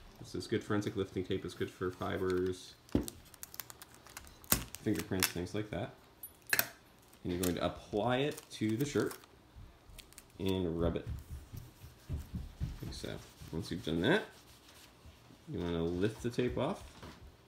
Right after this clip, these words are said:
We're going for maximum fiber transfer here. Hold down on the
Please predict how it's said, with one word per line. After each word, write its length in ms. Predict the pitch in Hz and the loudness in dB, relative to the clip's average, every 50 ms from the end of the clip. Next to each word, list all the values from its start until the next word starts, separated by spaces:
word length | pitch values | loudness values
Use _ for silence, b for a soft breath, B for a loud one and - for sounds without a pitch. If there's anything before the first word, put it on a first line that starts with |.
| - - - - - - - - - - - - - - - - - - - - - - - - - - - - - | -20 -18 -16 -16 -16 -18 -20 -20 -20 -20 -20 -20 -20 -20 -20 -20 -20 -18 -18 -16 -14 -12 -14 -14 -14 -18 -20 -12 -10
We're 100 | 95 - | -4 -2
going 140 | 95 92 90 | 0 0 0
for 140 | - 101 85 | 2 2 2
maximum 520 | 85 85 90 101 101 - - 104 98 92 | 4 4 4 2 0 0 0 2 2 2
fiber 260 | - - 101 101 92 | 2 0 0 0 0
transfer 320 | 85 - 90 85 - - 92 | 0 0 -2 -2 -2 -2 -2
here. 260 | 98 92 98 117 120 - - - - - B B B B B - - | 0 2 0 0 -2 -6 -12 -18 -20 -20 B B B B B -8 -2
Hold 160 | 113 110 104 | 0 2 2
down 140 | 101 95 95 | 4 2 2
on 140 | 92 92 87 | 2 2 2
the 140 | 87 87 | 2 0